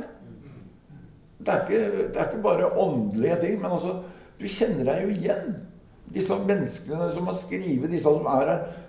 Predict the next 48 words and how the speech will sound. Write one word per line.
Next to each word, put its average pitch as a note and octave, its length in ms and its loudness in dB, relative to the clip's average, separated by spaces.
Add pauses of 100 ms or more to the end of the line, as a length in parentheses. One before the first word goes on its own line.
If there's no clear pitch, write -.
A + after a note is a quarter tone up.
de F3+ 120 -2
er F3 100 2
jo F3+ 100 0
mennesker D#3 520 -2
på F3 120 2
lik E3+ 160 0
linje F3 200 -2
med A3 120 2
oss. F#4+ 220 -2 (500)
Vi D3+ 140 -2
kan F3 100 0
tenke C3 220 4
at - 160 -2
Paulus B2+ 340 0
var B2 140 4
jo C#3+ 80 4
en - 80 0
stor A2+ 400 0
mann, A#2 180 6
han D#3 160 2
kunne C3 220 2
jo C3+ 140 6 (640)
bevare C3+ 400 8
meg C3 160 8
vel, C3+ 160 10
da D3+ 320 6
når C#3 160 10
vi A2 80 4
ikke B2+ 140 6
opp - 240 -2
til C3 400 8
anklene A2+ 480 2
engang. B3 180 2 (320)
Men F#3+ 160 0
bevare F#3+ 320 6
meg, G3 80 0
han G3+ 160 2
hadde - 220 0
sine - 180 -4
menneskelige F2 480 0
ting E3 160 0
også. - 480 -4 (480)
Han - 100 -4
sier F#3 300 -2
jo F3+ 140 6 (520)
et - 160 -2
sted - 220 2
at - 100 2